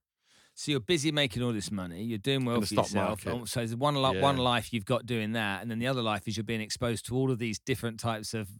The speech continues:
Speaker 1: criminal community.
Speaker 2: Yeah.
Speaker 1: Um, I'm sure there were massively interesting characters as well when you were meeting them too, yeah?
Speaker 2: Exactly.
Speaker 1: Larger than life.
Speaker 2: Yes.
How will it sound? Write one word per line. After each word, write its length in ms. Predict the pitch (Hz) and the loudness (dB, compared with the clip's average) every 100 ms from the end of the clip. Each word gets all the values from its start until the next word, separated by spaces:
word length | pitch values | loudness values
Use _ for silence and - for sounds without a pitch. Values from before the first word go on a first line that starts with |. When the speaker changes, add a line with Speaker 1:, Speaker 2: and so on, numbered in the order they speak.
| 110 | -12
Speaker 1:
criminal 420 | - 135 131 113 | -2 0 2 0
community. 840 | - 127 127 135 127 - 95 101 107 | 0 0 2 2 0 -2 -4 -4 -4
Speaker 2:
Yeah. 480 | 95 101 101 98 98 | -2 2 2 2 2
Speaker 1:
Um, 100 | 143 | 2
I'm 120 | 147 | 2
sure 240 | - 180 | 4 4
there 80 | 151 | 4
were 80 | 135 | 2
massively 560 | 143 139 - 123 120 110 | 2 0 0 0 0 2
interesting 480 | 135 143 127 127 110 | 2 2 2 0 0
characters 480 | 123 127 113 120 | 2 2 2 -4
as 140 | 113 110 | -2 2
well 180 | 131 123 | 4 4
when 100 | 110 | 2
you 120 | 107 | 0
were 60 | 110 | 0
meeting 240 | 120 110 | 0 -2
them 160 | 107 104 | -4 -4
too, 140 | 120 | -2
yeah? 180 | 107 98 | -2 -2
Speaker 2:
Exactly. 540 | 104 107 117 127 - 120 | 0 4 4 4 0 4
Speaker 1:
Larger 340 | 139 143 139 | 6 6 4
than 180 | 135 127 | 0 2
life. 320 | 123 127 127 | 4 4 6
Speaker 2:
Yes. 560 | 117 143 190 - - | 6 4 2 -4 -6